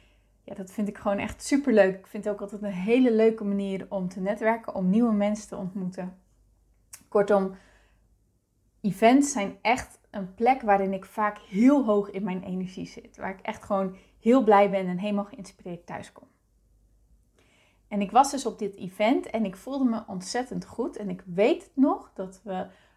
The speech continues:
hadden het middagprogramma. We hadden net, eh, volgens mij ook de middagpauze gehad. En toen kwam het programma nog daarna. En ik zat daar en ik luisterde naar het verhaal. En ineens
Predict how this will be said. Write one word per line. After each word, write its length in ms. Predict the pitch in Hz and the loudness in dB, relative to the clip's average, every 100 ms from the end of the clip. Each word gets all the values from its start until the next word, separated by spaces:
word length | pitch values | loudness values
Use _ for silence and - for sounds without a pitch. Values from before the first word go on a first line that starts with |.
| _ | _
hadden 240 | 208 190 | -2 -2
het 140 | 180 - | -2 -2
middagprogramma. 840 | 208 254 294 - 240 233 233 240 | 0 4 4 2 -6 -2 -2 -2
We 60 | 208 | -2
hadden 180 | 190 190 | -4 -6
net, 200 | 185 190 | -8 -8
eh, 200 | 180 180 - _ | -8 -8 -10 _
volgens 180 | - 190 | -16 -8
mij 200 | 185 208 | -4 -4
ook 140 | 196 | -6
de 60 | 180 | -6
middagpauze 680 | 175 214 269 - 220 214 220 | -4 2 0 2 0 0 -2
gehad. 340 | 208 190 196 | -8 -8 -8
En 180 | 185 180 | -10 -10
toen 140 | 185 | -12
kwam 160 | 185 196 | -10 -10
het 180 | 190 185 | -10 -10
programma 380 | 196 190 190 190 | -10 -8 -8 -6
nog 160 | 180 | -8
daarna. 500 | - 165 175 226 330 - _ _ _ _ _ _ - | -10 -8 -2 0 0 -4 _ _ _ _ _ _ -10
En 320 | 196 190 190 | -6 -4 -6
ik 240 | - 202 - | -12 -14 -12
zat 480 | - 269 - - _ | -2 0 0 -4 _
daar 320 | 226 254 285 | 0 2 0
en 140 | 226 | -2
ik 160 | 202 180 | -6 -6
luisterde 540 | 185 202 277 285 220 | -2 2 2 0 -4
naar 300 | 202 190 190 | -4 -6 -6
het 120 | 180 - | -8 -10
verhaal. 600 | 190 180 185 202 254 339 - _ _ _ | -12 -10 -8 -2 -2 -2 -8 _ _ _
En 160 | 214 208 | -4 0
ineens 720 | 202 - 240 285 359 - - | 0 -2 0 0 0 -6 -14